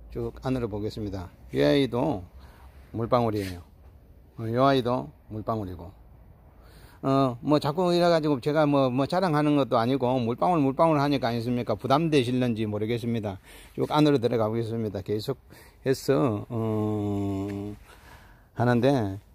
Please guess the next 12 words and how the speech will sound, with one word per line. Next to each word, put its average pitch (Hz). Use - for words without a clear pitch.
어, 160
어떤 196
분들이 147
이래가지고, 120
어... 117
이게, 160
어, 135
도쿄 143
넘버원 147
아니십니까? 117
도쿄 131
넘버원, 123